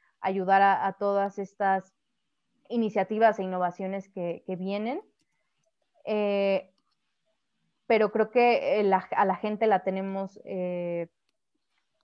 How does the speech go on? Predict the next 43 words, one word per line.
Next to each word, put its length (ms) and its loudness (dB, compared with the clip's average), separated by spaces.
el, 560 -4
las 240 0
ideas 340 6
las 180 0
tenemos 360 -6
también 300 -6
o 60 -2
las 200 -4
tienen 360 -10
estas 300 -10
personas 480 -12
que, 240 -12
que 100 -10
las 160 -6
desarrollan. 720 -8
Y 80 0
mucho 280 4
del 160 8
trabajo 340 6
que 80 -2
nosotros 420 -2
en, 180 -4
en 140 -6
empresas 380 -2
como 260 -2
Oracle 400 2
lo 140 -2
que 140 -4
buscamos 580 -6
es 180 -4
impulsarlos 680 -4
y 40 -2
a 40 0
veces 240 -4
impulsarlos 580 -4
desde 220 -6
muy 160 -8
jóvenes. 460 -6
Por 180 -6
eso 220 -8
proyectos 520 -8
como 460 -6
el 400 -4